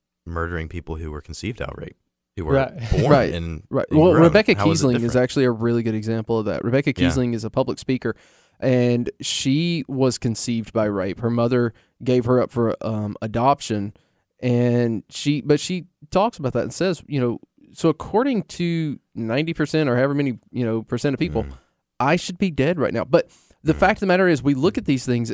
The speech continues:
Speaker 3: and think, "Oh, well, they must take up such a large percentage of abortion."
Speaker 1: Right.
Speaker 2: That, that's, that's the next point I wanted to make. You know, I've, I've got a,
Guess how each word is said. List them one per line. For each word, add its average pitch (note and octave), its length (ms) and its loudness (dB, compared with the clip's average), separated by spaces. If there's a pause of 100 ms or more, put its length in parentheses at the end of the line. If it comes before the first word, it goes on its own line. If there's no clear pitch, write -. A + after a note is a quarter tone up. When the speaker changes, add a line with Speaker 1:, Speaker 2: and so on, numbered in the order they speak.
Speaker 3:
and B2 140 -2
think, F3 440 -2 (200)
"Oh, D3+ 180 0
well, C#3+ 100 2
they D#3 120 4
must F3+ 260 2
take D3+ 200 0
up C3+ 100 -2
such - 200 -4
a A#2 60 -2
large A#2 360 -2
percentage A#2+ 540 -6
of G#2+ 100 -8
abortion." G#2+ 460 -6 (260)
Speaker 1:
Right. C#2+ 260 -8 (140)
Speaker 2:
That, D#3+ 320 2
that's, D#3 400 0
that's E3+ 300 2
the E3 80 0
next D3+ 220 0
point C#3 220 -2
I C3+ 40 0
wanted B2+ 260 0
to A2 80 -4
make. B2+ 320 0
You B2+ 60 -2
know, B2 80 2
I've, C#3+ 260 0
I've D3+ 200 0
got D3 200 2
a, A2+ 220 0